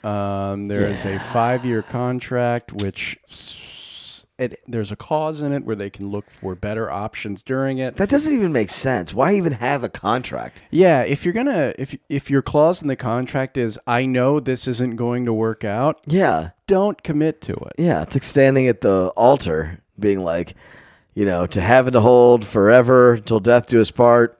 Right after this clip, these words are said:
Speaker 2: unless I find someone who's <laughs> hotter and richer."
Speaker 1: Yeah.
Speaker 2: And it's like, this is silly. Uh, but I guess what it's allowing them to do is, in the case that Bally's doesn't live up to their,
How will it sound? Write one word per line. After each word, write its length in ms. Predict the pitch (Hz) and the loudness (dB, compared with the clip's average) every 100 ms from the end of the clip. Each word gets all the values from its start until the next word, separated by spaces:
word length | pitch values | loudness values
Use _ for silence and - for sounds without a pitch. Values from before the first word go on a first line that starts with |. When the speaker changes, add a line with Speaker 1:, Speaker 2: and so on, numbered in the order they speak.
| - | -14
Speaker 2:
unless 340 | 87 98 101 | -6 -2 -2
I 140 | 98 92 | 0 -2
find 320 | 95 98 95 | 0 -2 -2
someone 440 | 104 95 95 92 | -4 -2 -2 -2
who's 340 | 87 92 92 - | 0 0 0 -2
<laughs> 0 | |
hotter 580 | 98 104 101 98 95 90 | 2 4 4 2 0 -2
and 180 | 90 | -4
richer." 580 | 90 95 - 80 73 82 - _ _ _ _ _ _ | -2 -2 -4 -6 -6 -10 -14 _ _ _ _ _ _
Speaker 1:
Yeah. 340 | 101 87 - - - _ | -14 -12 -14 -18 -20 _
Speaker 2:
And 200 | - 107 | -10 -8
it's 80 | 98 | -6
like, 200 | 139 131 | -6 -8
this 320 | - 160 139 101 | -2 4 4 2
is 300 | 82 - - | -8 -10 -14
silly. 480 | - - 69 67 69 _ _ _ _ | -10 -10 -10 -12 -16 _ _ _ _
Uh, 180 | 151 156 | 2 4
but 140 | 156 | 6
I 80 | 165 | 6
guess 340 | 160 214 190 147 | 6 6 4 4
what 160 | 139 | 0
it's 240 | 123 - - | 0 -2 -6
allowing 560 | 110 101 101 110 104 92 | -4 -2 0 2 0 -2
them 160 | 92 92 | -6 -8
to 60 | |
do 320 | 90 92 87 | -6 -4 -2
is, 260 | 87 85 82 | -4 -6 -8
in 160 | 90 101 | -8 -8
the 80 | |
case 360 | 87 95 95 - | -6 -4 -4 -4
that 140 | 87 | -6
Bally's 360 | 78 92 90 82 | -4 -4 -4 -6
doesn't 260 | 82 78 71 | -8 -10 -12
live 360 | 82 90 92 | -6 -2 -2
up 160 | 85 80 | -2 -8
to 100 | - | -14
their, 460 | 76 76 73 73 | -14 -12 -12 -14